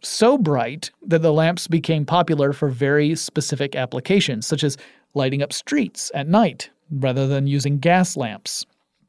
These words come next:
They were also used in theatrical lighting for stages.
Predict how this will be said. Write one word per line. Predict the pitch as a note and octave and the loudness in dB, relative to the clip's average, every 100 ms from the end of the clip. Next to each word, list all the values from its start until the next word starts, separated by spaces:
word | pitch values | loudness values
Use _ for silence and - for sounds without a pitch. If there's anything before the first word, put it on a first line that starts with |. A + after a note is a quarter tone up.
| _ _ _ - | _ _ _ -4
They | D3 F3+ | 2 4
were | F3+ | 4
also | G#3+ A3+ | 2 2
used | F#3+ F3+ F3 | 4 4 4
in | D#3+ C#3+ | 2 0
theatrical | C#3+ D#3+ F#3 F#3 D3 C3 | 2 2 2 0 0 0
lighting | B2 A#2+ B2 | 0 -2 -4
for | C3 C#3 | -4 -6
stages. | - G3+ A3 C#3+ B2+ B2 | 0 2 2 0 -6 -10